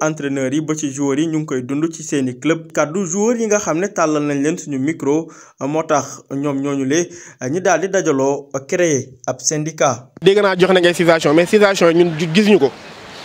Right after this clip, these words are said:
Speaker 2: Joueurs yi gisuñu ko, te buñ koy jox sax normalement war nañu woo au moins. Léegi joueurs yi am nañ benn syndicat bu leen représenté. Syndicat boobu war nañ si woo quelques jours,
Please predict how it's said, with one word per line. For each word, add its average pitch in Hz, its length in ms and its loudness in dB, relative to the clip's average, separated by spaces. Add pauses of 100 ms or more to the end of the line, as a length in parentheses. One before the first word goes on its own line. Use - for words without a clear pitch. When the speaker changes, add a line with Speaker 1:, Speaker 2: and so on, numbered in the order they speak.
(140)
Speaker 2:
Joueurs 190 240 6
yi 180 100 0
gisuñu 175 300 4
ko, 139 160 2
te 175 80 2
buñ 185 140 2
koy 190 160 0
jox 170 120 4
sax 156 140 2
normalement 160 640 4
war 170 160 4
nañu 175 160 6
woo 151 180 6
au 156 60 6
moins. 160 180 4 (400)
Léegi 185 240 4 (260)
joueurs 190 200 4
yi 175 40 2
am 180 80 0
nañ 180 120 4
benn 165 160 4
syndicat 151 360 2 (300)
bu 160 80 4
leen 170 100 4
représenté. 151 460 2 (340)
Syndicat 175 360 4
boobu 151 160 4
war 165 80 4
nañ 170 160 6
si 165 80 2
woo 147 160 6
quelques 185 260 2
jours, 143 240 4